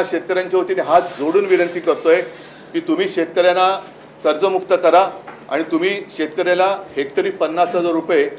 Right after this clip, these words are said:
हे तात्काळ जाहीर करून कालबद्ध स्वरूपामध्ये त्याचं वाटप करा.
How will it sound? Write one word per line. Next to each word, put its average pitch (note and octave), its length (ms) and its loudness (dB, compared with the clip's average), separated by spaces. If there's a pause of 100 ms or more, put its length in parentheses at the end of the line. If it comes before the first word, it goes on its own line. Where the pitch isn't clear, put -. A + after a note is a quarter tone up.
(180)
हे E3+ 80 -2
तात्काळ E3+ 500 2
जाहीर D#3 300 2
करून F3+ 300 2 (360)
कालबद्ध F#3 520 4
स्वरूपामध्ये E3+ 560 0
त्याचं F3+ 280 2
वाटप D3 400 2
करा. F#3+ 200 4